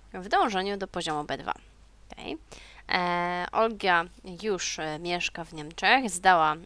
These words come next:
e, certyfikat na poziomie B jeden i aktualnie przygotowuje się do, e, G T certyfikat,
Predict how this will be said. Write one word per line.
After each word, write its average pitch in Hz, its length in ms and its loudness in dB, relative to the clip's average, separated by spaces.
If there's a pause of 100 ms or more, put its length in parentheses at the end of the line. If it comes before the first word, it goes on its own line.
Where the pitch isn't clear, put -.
e, 165 300 -6
certyfikat 185 600 -2
na 165 100 -4
poziomie 165 340 -6
B 143 120 -4
jeden 311 420 2
i 330 120 0
aktualnie 214 460 2
przygotowuje 196 680 -2
się 156 280 -2
do, 180 440 -2
e, 160 220 -4
G 175 120 -2
T 165 140 -4
certyfikat, 165 640 -6